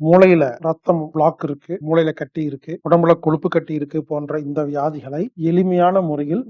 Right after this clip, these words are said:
வீட்டு வைத்தியத்துல எப்படி சரி பண்றதுன்னு பார்க்க போறோங்க. இதற்கு ரத்த சுத்தி பானம்னு ஒண்ணு இருக்கு, அதை நாமளே வீட்டுல செஞ்சு சாப்பிட்டா எல்லாம் சரியாயிருங்க. குறிப்பா ஹார்ட் பிளாக், ஹார்ட் அட்டாக் வரவே வராது. இதுக்கு தேவையான பொருள் இஞ்சி,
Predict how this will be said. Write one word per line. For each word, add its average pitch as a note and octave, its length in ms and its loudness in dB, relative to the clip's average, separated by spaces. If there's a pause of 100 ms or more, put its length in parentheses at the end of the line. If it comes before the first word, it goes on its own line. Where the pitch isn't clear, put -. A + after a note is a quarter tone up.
வீட்டு F#3+ 440 -2
வைத்தியத்துல D3+ 640 -4
எப்படி E3+ 340 -8
சரி D#3+ 240 -8
பண்றதுன்னு C#3+ 520 -10
பார்க்க D3+ 360 -6
போறோங்க. B2+ 320 -14
இதற்கு E3+ 520 0
ரத்த F#3 640 2
சுத்தி A3 720 -4 (100)
பானம்னு F3+ 560 2
ஒண்ணு D3+ 140 -4
இருக்கு, C#3+ 200 -14
அதை D#3+ 200 0
நாமளே D#3 420 0 (120)
வீட்டுல E3+ 380 2
செஞ்சு D#3 160 -4
சாப்பிட்டா D3+ 840 -4
எல்லாம் F3 560 2
சரியாயிருங்க. D3+ 520 0 (120)
குறிப்பா A#3+ 340 -2 (160)
ஹார்ட் G#3+ 300 0
பிளாக், D3 360 -2 (200)
ஹார்ட் F#3+ 280 -2
அட்டாக் - 420 -6
வரவே F#3+ 280 6
வராது. C#3+ 280 2
இதுக்கு E3+ 260 -2 (120)
தேவையான G3 420 6
பொருள் D3 320 -8
இஞ்சி, F3+ 460 0